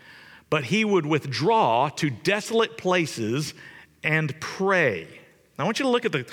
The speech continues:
the syntax of that sentence. Notice that this verse doesn't say that Jesus did this just that one time.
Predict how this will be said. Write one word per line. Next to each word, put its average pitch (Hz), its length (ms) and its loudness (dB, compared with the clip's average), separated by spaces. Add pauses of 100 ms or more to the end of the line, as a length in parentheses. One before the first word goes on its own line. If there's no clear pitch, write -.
(200)
the 131 100 -2
syntax 143 720 -2
of 117 100 -2
that 117 200 0
sentence. 139 600 -6 (1040)
Notice 240 240 2
that 190 160 -4
this 202 140 0
verse 180 260 4
doesn't 165 280 -2
say 220 220 2
that 156 120 0
Jesus 160 360 0
did 165 300 0
this 143 240 2
just 127 320 -2
that 131 200 0
one 117 280 -2
time. 92 380 -4